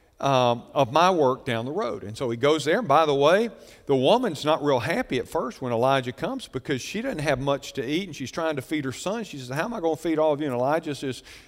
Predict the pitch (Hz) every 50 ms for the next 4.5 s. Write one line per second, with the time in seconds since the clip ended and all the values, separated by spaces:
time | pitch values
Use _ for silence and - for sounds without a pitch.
0 | _ _ - 139 139 120 107 117 123 110 110 113 110 123 156 175 165 - - 135
1 | 117 107 - 151 147 147 160 156 - 113 107 107 113 131 156 165 151 127 123 113
2 | 139 147 147 - 143 131 - 127 117 - - 131 120 113 113 - - - - -
3 | - - - - - _ _ _ _ _ _ _ _ _ - 87 87 90 - 123
4 | 127 139 151 165 175 175 175 170 170